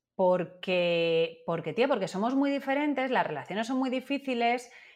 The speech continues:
eh, luego la vida va evolucionando, que aquí entraríamos en esa idealización de que la pareja perfecta o en esa idea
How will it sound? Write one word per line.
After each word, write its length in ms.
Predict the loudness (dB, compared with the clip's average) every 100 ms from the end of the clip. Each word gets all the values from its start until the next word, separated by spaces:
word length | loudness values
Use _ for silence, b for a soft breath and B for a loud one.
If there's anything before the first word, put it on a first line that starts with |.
| B
eh, 220 | -2 -2 2
luego 220 | 4 4
la 120 | 4
vida 200 | 4 4
va 80 | 4
evolucionando, 640 | 2 -2 -2 -2 0 0
que 60 | -2
aquí 140 | -4
entraríamos 760 | -4 0 0 2 2 0 -6 -10 B B
en 160 | -4 -2
esa 200 | 0 0
idealización 680 | 2 0 0 -2 0 0 0
de 80 |
que 80 | 0
la 120 | -2
pareja 640 | -2 -4 -6 -2 4 4 4
perfecta 480 | 0 -2 -2 0 -2
o 60 | -2
en 80 |
esa 180 | -4 -4
idea 480 | -2 2 2 2 -2